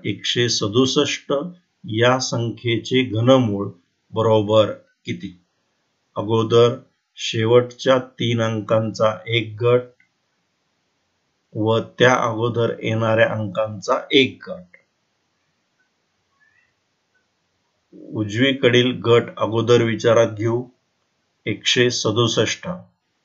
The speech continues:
यामध्ये एकक स्थानचा अंक आहे सात, म्हणून सात हा अंक एकक स्थानी येणारी पूर्ण घनसंख्या सत्तावीस व सत्तावीस चे घनमूळ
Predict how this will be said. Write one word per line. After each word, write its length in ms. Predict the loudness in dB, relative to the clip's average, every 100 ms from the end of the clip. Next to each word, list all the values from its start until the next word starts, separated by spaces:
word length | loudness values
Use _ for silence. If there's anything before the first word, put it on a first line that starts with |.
| _ _ _ _ _ _ _ _ _ _ _ _ _ _ -2
यामध्ये 600 | 2 4 2 2 0 0
एकक 380 | -4 0 0 0
स्थानचा 560 | 0 0 0 0 2 2
अंक 280 | 0 0
आहे 360 | 2 2 0 -4
सात, 400 | -2 2 2 2 -6 _ _ _ _ _ _ _ _ _ -10
म्हणून 520 | -2 0 2 0 -4
सात 500 | -6 2 4 4 0
हा 200 | -2 0
अंक 300 | -2 -4 0 0 0
एकक 400 | -6 -2 0 0
स्थानी 440 | -2 -2 -2 -2 -6 -10
येणारी 440 | -8 0 4 4 2 -6 _ _ _ _ _ _ _
पूर्ण 440 | -2 2 4 6
घनसंख्या 1000 | 4 2 -2 -2 -2 0 -2 -2 -4 -4 -8 -16 _
सत्तावीस 1040 | -8 -4 -4 0 6 6 6 2 -4 -12 -18 _ _ _ _ _ _
व 140 | -2 0
सत्तावीस 720 | 0 -4 2 4 4 2 -2
चे 160 | 0 0
घनमूळ 680 | 0 0 0 0 0 -2